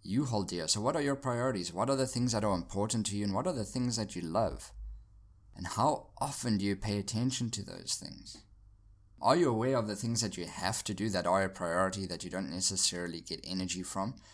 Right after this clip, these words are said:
Because here's the thing, our priorities, when we focus on them or when we work on them, they can either give energy to us or they can take energy from us. And what stage are you in? What are you prioritizing that's taking energy? Are you focusing on priorities at the moment that just keep taking your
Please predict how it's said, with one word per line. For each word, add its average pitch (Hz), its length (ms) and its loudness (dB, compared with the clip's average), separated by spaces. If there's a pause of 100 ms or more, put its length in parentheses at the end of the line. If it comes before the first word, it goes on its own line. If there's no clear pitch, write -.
(100)
Because 113 240 -2
here's 156 180 4
the 123 60 4
thing, 117 240 2
our 110 140 4
priorities, 123 720 4
when 107 80 0
we 113 80 0
focus 107 480 0
on 104 100 0
them 98 180 -2
or 92 80 0
when 110 140 0
we 110 80 0
work 95 260 -2
on 95 60 -2
them, 90 120 0
they 87 100 -4
can 101 120 -4
either 123 220 2
give 98 380 0
energy 101 340 0
to 95 180 -2
us 87 200 -2
or 85 40 -8
they 85 80 -6
can 87 160 -10
take 95 280 -6
energy 87 260 -6
from 76 300 -8
us. - 260 -10 (560)
And 107 100 -2
what 127 160 2
stage 120 400 2
are 107 80 0
you 104 220 0
in? 107 240 -4
What 95 140 -2
are - 20 -2
you 110 140 -2
prioritizing 104 840 -2
that's - 160 -6
taking 113 400 -4
energy? 92 340 -4
Are 98 160 -2
you 104 380 -2
focusing 117 640 4
on 101 140 4
priorities 104 440 6
at 95 80 -4
the 90 80 0
moment 98 380 2
that 95 140 -4
just - 180 2
keep - 280 -6
taking 107 340 -4
your 90 180 -6